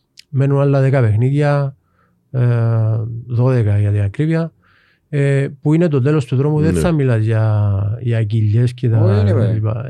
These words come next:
Speaker 1: Ε, εδώ είναι, μπαίνεις, κερδίζεις, προχωράς.
Speaker 3: Να σε ρωτήσω κάτι που, ε, έτσι, λίγο κομβικό. Είσαι άνθρωπος, ηγέτης,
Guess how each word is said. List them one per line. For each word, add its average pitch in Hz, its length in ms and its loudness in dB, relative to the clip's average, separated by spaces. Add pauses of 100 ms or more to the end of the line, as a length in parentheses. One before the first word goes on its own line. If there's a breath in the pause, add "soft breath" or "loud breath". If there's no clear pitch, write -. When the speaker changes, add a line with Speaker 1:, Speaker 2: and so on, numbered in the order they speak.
(100)
Speaker 1:
Ε, 131 600 -2
εδώ 143 320 -2
είναι, 180 320 0
μπαίνεις, 185 880 -2
κερδίζεις, 175 640 -2
προχωράς. 113 600 -2 (600 soft breath)
Speaker 3:
Να 113 120 -4
σε 110 140 -4
ρωτήσω 98 320 -6
κάτι 110 220 -2
που, 101 100 -6
ε, 95 180 -8
έτσι, 98 220 -14
λίγο 101 260 -10
κομβικό. 87 380 -12 (840)
Είσαι 110 400 -6
άνθρωπος, 110 580 -8
ηγέτης, 101 760 -12